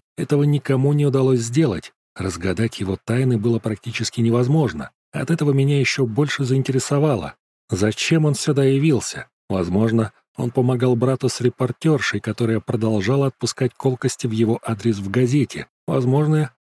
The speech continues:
я придала слишком большое значение нашей встрече. Возможно, он просто был добр ко мне, или же помогал брату скрыть то, что могло бы потрясти все королевство.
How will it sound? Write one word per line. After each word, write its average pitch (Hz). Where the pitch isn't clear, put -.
я 139
придала 143
слишком 135
большое 131
значение 123
нашей 120
встрече. -
Возможно, 90
он 98
просто -
был 113
добр 120
ко 80
мне, 76
или 156
же 151
помогал 147
брату 131
скрыть -
то, 127
что -
могло 117
бы 113
потрясти -
все -
королевство. 117